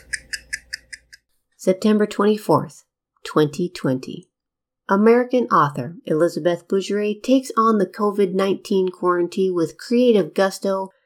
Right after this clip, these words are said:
and marries her love of writing and history by creating a weekly podcast that looks at the dark side of American history.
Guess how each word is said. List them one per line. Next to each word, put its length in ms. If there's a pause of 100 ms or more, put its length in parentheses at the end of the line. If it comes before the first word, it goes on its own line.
(120)
and 200
marries 340
her 160
love 240
of 180
writing 440
and 240
history 400
by 180
creating 640
a 120
weekly 480
podcast 600 (100)
that 180
looks 380
at 120
the 100
dark 280
side 380
of 140
American 460
history. 520